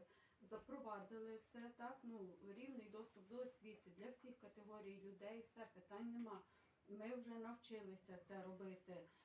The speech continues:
е, далі вчимося, удосконалюємося. Ну, сьогодні дати дев'ятнадцять відсотків від потреби, а де раніше, як давали перші роки, то давали не тільки на оплату праці, а було ще й на придбання певний відсоток, що ми могли,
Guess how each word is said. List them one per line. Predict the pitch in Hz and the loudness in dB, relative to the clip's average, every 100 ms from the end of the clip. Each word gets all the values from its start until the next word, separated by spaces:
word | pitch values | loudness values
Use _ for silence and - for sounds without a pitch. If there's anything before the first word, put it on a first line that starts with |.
| - | -8
е, | 170 170 | -2 -2
далі | 175 196 226 220 | 4 6 6 4
вчимося, | 208 - 202 202 190 190 185 180 175 | 0 -4 2 4 4 2 0 2 0
удосконалюємося. | 214 214 - 240 226 220 202 190 196 190 208 202 | -2 -6 -2 2 4 6 6 6 4 2 2 0
Ну, | 208 | 0
сьогодні | 220 220 240 214 | -2 0 2 2
дати | 196 214 214 | 2 2 2
дев'ятнадцять | 196 190 196 214 208 196 190 | -2 -2 0 -2 -2 -6 -8
відсотків | 185 220 220 220 | -4 -2 -2 -4
від | 196 - | -6 -4
потреби, | 196 196 196 220 254 - - - - - - - - - - - - | -6 -2 0 0 -2 -6 -12 -20 -20 -20 -20 -20 -20 -20 -20 -20 -4
а | - 202 | 0 2
де | 226 214 208 | 6 4 6
раніше, | 202 226 269 - | 4 4 4 2
як | 226 202 190 | 2 2 0
давали | 208 214 247 226 | 2 6 6 4
перші | - 220 - 226 | 2 0 0 -2
роки, | 196 196 226 240 - - - | -2 0 0 0 -2 -12 -4
то | 196 | -2
давали | 202 214 214 202 | 4 6 6 6
не | 185 | 2
тільки | 233 240 330 | 0 -2 2
на | 330 | 4
оплату | 294 262 240 233 | 4 4 4 4
праці, | - 220 202 - 185 | -2 2 2 2 -4
а | 196 | -2
було | 196 220 220 | 0 2 2
ще | - 220 | 2 0
й | 214 | 2
на | 190 | 0
придбання | - 190 180 196 208 262 294 | 2 0 4 4 6 6 6
певний | 262 247 226 | 6 6 4
відсоток, | 202 208 - 208 190 180 | 2 -2 0 0 -2 -6
що | - 214 | -4 0
ми | 240 | 4
могли, | 220 202 214 | 4 4 4